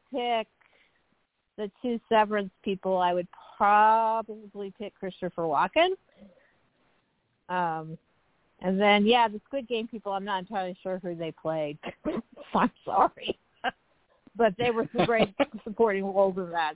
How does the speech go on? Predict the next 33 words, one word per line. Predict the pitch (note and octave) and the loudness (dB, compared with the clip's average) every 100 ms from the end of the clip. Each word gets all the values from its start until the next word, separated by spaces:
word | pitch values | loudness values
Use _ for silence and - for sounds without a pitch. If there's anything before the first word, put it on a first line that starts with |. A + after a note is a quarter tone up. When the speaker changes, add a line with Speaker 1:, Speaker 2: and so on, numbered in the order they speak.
| _ | _
Speaker 1:
so | F#3 F3 D4 - | 0 2 2 2
I | D#4+ | -2
don't | D4+ C4 | -2 -4
know | E4 | -6
who | D#4 | -4
they | C4 B3+ | -2 -2
played. | - G#3+ C4+ - A#3+ _ _ _ _ _ _ _ _ - | -4 -6 -6 -6 -10 _ _ _ _ _ _ _ _ 0
Um, | G#3+ A3+ A3+ G#3+ G3 - _ _ - | 4 4 2 -2 -12 -18 _ _ -10
I | G3+ | -8
don't | G#3 | -6
know. | F#3+ E3+ D3 | -8 -10 -10
It's, | F3+ G#3+ _ - - - - | -10 -14 _ -18 -18 -18 -4
to | D#4+ | -2
be | C4 D4+ | 2 4
honest | D#4+ E4+ | 2 0
with | D4 | -2
you, | D#4 | 0
you | C#4+ | 0
know | C#4+ D4 | 0 0
who | D4 | 0
I'm | C4+ | -2
gonna | C4+ C4+ | -6 -8
put | C4+ B3 | -8 -10
my, | B3 A#3+ _ A#3 | -10 -10 _ -14
my, | A#3+ A#3 A#3 | -8 -6 -4
uh, | A3+ A3 G#3+ G3+ _ _ _ | -4 -4 -8 -10 _ _ _
my | A3 A3+ A3 G#3 _ _ _ - | -12 -10 -10 -12 _ _ _ -6
weight | A#3 A3+ A#3 | -2 -2 -4
behind? | A#3+ A#3 A#3 A#3+ - _ _ - | -6 -6 -4 -6 -10 _ _ -2
Matthew | G#3+ A3 A3+ | 0 0 0
McFadden | G3+ F3 F#3+ F3+ F3 F3 | -4 0 4 4 2 -4
from | E3+ D#3 | -8 -8
Succession. | E3 - D3 C#3+ - D3 | -8 -2 -2 -2 -4 -6